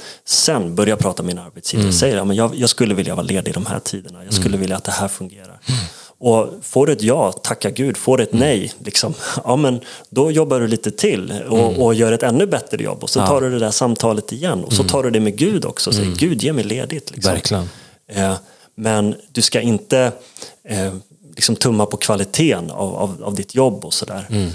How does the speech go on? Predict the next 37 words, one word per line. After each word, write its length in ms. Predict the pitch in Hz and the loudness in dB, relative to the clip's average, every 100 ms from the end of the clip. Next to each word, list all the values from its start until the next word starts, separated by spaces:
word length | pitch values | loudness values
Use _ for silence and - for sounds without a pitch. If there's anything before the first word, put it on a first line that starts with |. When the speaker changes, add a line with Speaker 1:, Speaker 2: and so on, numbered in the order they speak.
| - | -8
Speaker 1:
Och 80 | - | -2
såklart, 380 | 127 - 101 95 | -2 0 0 0
har 200 | - 123 | 0 2
du 60 | 131 | 2
ett 100 | 110 | 0
jobb 140 | - | 0
som 120 | 110 - | -2 -2
absolut 760 | 113 - - 98 95 160 170 113 | -2 0 0 -2 2 2 2 0
inte 200 | 104 - | 0 -4
funkar 440 | - 107 98 151 | 0 0 2 2
med, 220 | 139 104 | 2 2
med, 400 | 107 101 101 101 | 2 2 2 -2
med, 420 | 107 104 101 87 | -2 0 0 -2
med 200 | 110 107 | -6 -8
din 140 | - - | -8 -4
tro, 400 | - 175 101 - _ | 0 0 -2 -6 _
ja, 120 | 107 | 0
Speaker 2:
Mm. 60 | 98 | 2
Speaker 1:
men 220 | 104 98 - | 0 -2 -10
sök 400 | - - 160 165 | -2 2 2 0
ett 100 | - | -2
nytt 180 | 135 - | -4 0
jobb. 240 | 170 156 - - | 0 0 -4 -2
Speaker 2:
Mm. 260 | 104 85 82 | 0 0 0
Speaker 1:
Alltså, 300 | - 101 92 - _ _ _ _ _ - - - | 0 0 -2 -8 _ _ _ _ _ -20 -20 -14
om, 260 | - 113 - | 0 0 4
om 160 | 113 | 4
det, 160 | 113 113 | 4 4
om 180 | 120 113 | 4 4
den 160 | 127 | 2
platsen 360 | 131 135 - 117 | 0 -2 0 0
inte 160 | 101 101 | 2 0
är 40 | |
av 160 | 98 92 | -2 -2
Gud, 260 | 175 156 | -2 0
då, 200 | 107 131 78 | -2 -4 -6
då, 280 | - - | -10 -12